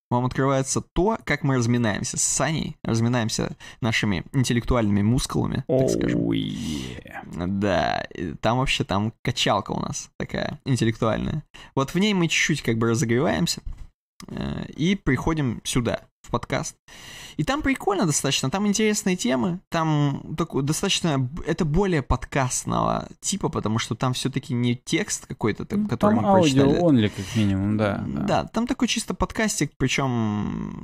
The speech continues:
Speaker 1: ну, на какой-то, на что, что нас интересует. Это всё всего лишь вы получаете за, за сколько занесёте на Патреоне. Просто главное стать патроном,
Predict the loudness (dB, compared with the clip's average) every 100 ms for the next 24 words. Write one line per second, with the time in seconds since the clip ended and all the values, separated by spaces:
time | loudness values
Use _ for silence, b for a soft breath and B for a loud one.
0 | 0 2 2 0 -2 -2 -2 0 0 0
1 | 0 -2 -6 -4 -4 -2 0 0 0 0
2 | 0 0 -2 -6 -6 -12 B B B B
3 | B _ -16 -10 -4 -2 0 0 2 2
4 | 2 2 2 2 2 2 2 0 0 2
5 | 2 2 2 2 -2 -4 -8 -2 -2 0
6 | -2 0 0 2 2 0 0 -4 -4 -2
7 | 0 0 0 0 -4 -2 -2 -2 0 2
8 | 2 0 -2 -4 -2 0 2 0 0